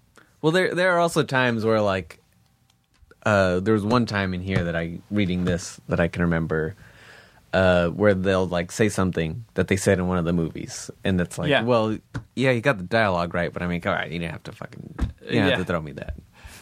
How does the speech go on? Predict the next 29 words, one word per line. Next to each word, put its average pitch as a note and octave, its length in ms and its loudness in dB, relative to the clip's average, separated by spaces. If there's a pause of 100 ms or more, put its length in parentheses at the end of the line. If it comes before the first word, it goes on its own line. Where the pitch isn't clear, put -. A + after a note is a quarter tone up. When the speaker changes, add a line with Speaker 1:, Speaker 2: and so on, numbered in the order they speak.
Speaker 2:
Yeah. C3 280 0 (260)
Um, C#3 440 2
they C#3 160 2
were C#3+ 140 2
definitely D3 400 -2
setting C3+ 400 -2
up B2 160 0
for A#2+ 480 0 (360)
another, B2 540 4
um, A2 360 -2 (920)
uh, A#2 580 4
Han C#3+ 200 0
and B2 160 0
Leia A#2+ 300 0
kiss - 260 -8
moment. E3 320 -2 (600)
Speaker 1:
Yes, - 580 0
and G#2+ 200 2
then, F#2 340 0
Speaker 2:
Because C#3 320 0
Speaker 1:
ah, - 40 -4
Speaker 2:
she F3+ 200 0
Speaker 1:
so - 60 -6
Speaker 2:
co-, F3 260 0
she G3 220 0
comes E3+ 360 4
Speaker 1:
<laughs> - 0 -
Speaker 2:
to E3 140 2
him C#3+ 480 0